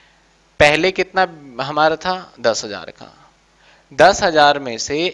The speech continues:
एक हजार का तो bed डेट्स हुआ, तो अभी भी आपके पास नौ हजार का provision आपने extra बना रखा है ना। लेकिन जब extra actual में कितना बनाना चाहिए वो पता चला उन्नीस हजार आठ सौ, जबकि बना कितना रखा है?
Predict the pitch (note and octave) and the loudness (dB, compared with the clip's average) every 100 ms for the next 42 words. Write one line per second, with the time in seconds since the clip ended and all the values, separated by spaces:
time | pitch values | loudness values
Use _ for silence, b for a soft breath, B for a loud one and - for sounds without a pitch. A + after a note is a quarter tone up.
0 | - E3 E3+ E3 D#3+ E3+ E3 E3+ E3+ F#3 | -4 -4 -2 0 0 -2 -4 -2 -2 -4
1 | - D#3+ D3 C#3+ C#3+ F3 F#3 E3 - F3+ | -4 -2 0 0 -2 -2 0 -2 -2 -6
2 | E3 D#3 D3 E3 D#3+ E3 E3 D#3+ D#3 C#3+ | -4 -6 -4 -4 -2 -2 -2 -4 -4 -6
3 | D#3 D3+ D3 D#3 D3 - F3+ E3+ C#3 G2+ | -6 -8 -8 -8 -8 -4 -4 -2 -4 -8
4 | - G#2+ B2+ D3+ _ _ B B B B | -12 -16 -16 -20 _ _ B B B B
5 | B - F#3+ F#3 F#3 - - - G3 F#3 | B -4 -2 0 -2 -2 -2 -2 0 0
6 | - D#3 - G3+ G#3+ G#3 - C#3 F3 G3 | -2 -6 -2 0 0 -2 -6 -6 -2 0
7 | F#3+ D#3 C#3+ C3 B2 A#2+ E3 F3 E3 D3+ | 0 0 -2 -4 -6 -4 -6 -6 -6 -6
8 | - D#3 D#3+ E3+ E3 E3+ D#3+ C3+ A#2+ B2+ | -6 -6 -6 -8 -10 -8 -8 -6 -4 -2
9 | D#3 G#3 - - C#3+ - - - - _ | -2 -2 -8 0 0 0 -6 -18 -20 _
10 | _ _ _ - B2+ - C#3+ B2+ C3+ E3 | _ _ _ -12 -8 -6 0 2 2 -2
11 | G#3 - F3+ F3 G3 F#3+ G#3 G3+ | -4 -4 -4 -4 -4 -4 -6 -14